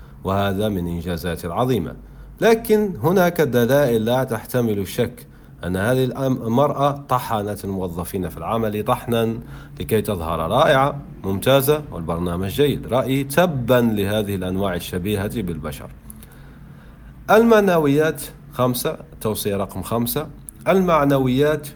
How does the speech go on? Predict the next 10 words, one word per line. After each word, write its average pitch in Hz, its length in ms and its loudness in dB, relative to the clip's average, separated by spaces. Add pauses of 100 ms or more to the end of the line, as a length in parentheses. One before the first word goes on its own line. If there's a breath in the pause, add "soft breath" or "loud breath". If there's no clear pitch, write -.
(140)
فكرة 110 560 0
وهمية 98 520 -2
لا 135 180 4
وجود 107 400 0
لها 90 360 -2
إلا 104 280 -2
في 135 200 -2
ذهنك، 156 380 -4 (340)
هي 110 300 0
ألعوبة، 151 440 2